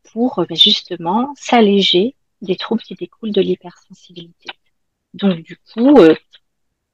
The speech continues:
euh, j'ai pu, ah oui, en-, entre deux, j'ai fait une phase test avec d'autres personnes,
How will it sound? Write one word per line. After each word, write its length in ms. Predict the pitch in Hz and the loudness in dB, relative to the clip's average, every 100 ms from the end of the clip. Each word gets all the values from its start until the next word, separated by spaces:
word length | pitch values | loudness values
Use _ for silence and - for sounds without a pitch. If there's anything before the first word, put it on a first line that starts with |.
| _ 214 | _ -4
euh, 320 | 185 175 180 | -2 -2 0
j'ai 180 | 175 202 - | 0 0 -2
pu, 240 | - 233 | 0 4
ah 100 | - | 6
oui, 200 | 233 226 | 6 6
en-, 120 | 175 - | 6 4
entre 280 | 196 - | 2 2
deux, 120 | 196 214 | 4 4
j'ai 140 | 185 | 2
fait 140 | - | 0
une 100 | 175 | -2
phase 260 | - 151 147 | -2 -8 -6
test 260 | 196 - 165 | -8 -8 -10
avec 180 | 151 180 | -12 -4
d'autres 200 | 185 - | -4 -4
personnes, 480 | - - - 254 | -16 -6 0 0